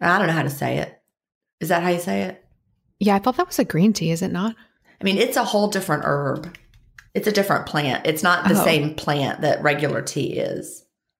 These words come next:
Speaker 1: Yerba mate,
Speaker 2: Oh, yeah.
Speaker 1: I don't know how to say it. Whatever it is, it's a different plant.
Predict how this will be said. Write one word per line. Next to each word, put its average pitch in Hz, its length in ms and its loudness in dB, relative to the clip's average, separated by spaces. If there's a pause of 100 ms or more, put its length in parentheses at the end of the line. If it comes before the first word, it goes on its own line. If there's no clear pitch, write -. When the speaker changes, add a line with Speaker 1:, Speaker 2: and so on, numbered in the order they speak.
(540)
Speaker 1:
Yerba 202 360 4
mate, 208 240 4
Speaker 2:
Oh, 311 40 6
yeah. 190 300 8
Speaker 1:
I - 80 4
don't 151 100 0
know 139 100 0
how 156 100 0
to - 80 -4
say 135 240 -4
it. - 120 -6
Whatever 175 340 4
it 139 60 0
is, 135 140 0
it's 170 140 -2
a - 40 -6
different 156 280 0
plant. 135 300 -4